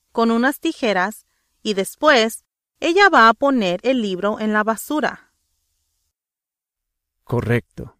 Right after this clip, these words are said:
Speaker 2: ¿Dónde va a poner el libro después?
Speaker 1: Ana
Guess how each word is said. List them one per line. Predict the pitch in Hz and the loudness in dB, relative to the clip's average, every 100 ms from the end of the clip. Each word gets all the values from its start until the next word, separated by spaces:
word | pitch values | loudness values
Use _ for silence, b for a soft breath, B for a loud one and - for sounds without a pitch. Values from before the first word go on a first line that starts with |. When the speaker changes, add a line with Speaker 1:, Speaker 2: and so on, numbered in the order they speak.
| _ _ _ _ _ _ _ _ _ _ _ _ _ _ _ _ _ _ _ _ _ _ _ _ _ _ _ _ _ _ - | _ _ _ _ _ _ _ _ _ _ _ _ _ _ _ _ _ _ _ _ _ _ _ _ _ _ _ _ _ _ -2
Speaker 2:
¿Dónde | 139 202 233 226 | 2 4 4 0
va | 196 185 | 0 -2
a | |
poner | 180 151 143 156 156 - | 0 2 4 2 0 0
el | 143 135 | 0 2
libro | 170 143 120 | 2 0 0
después? | 120 139 - 196 165 98 - - _ _ _ _ - - - _ _ _ _ _ _ _ _ _ _ _ _ _ _ _ _ _ _ _ _ _ _ _ _ _ _ | 0 0 0 2 2 -2 -10 -14 _ _ _ _ -8 -8 -8 _ _ _ _ _ _ _ _ _ _ _ _ _ _ _ _ _ _ _ _ _ _ _ _ _ _
Speaker 1:
Ana | - 190 196 247 311 | 2 2 2 -2 -4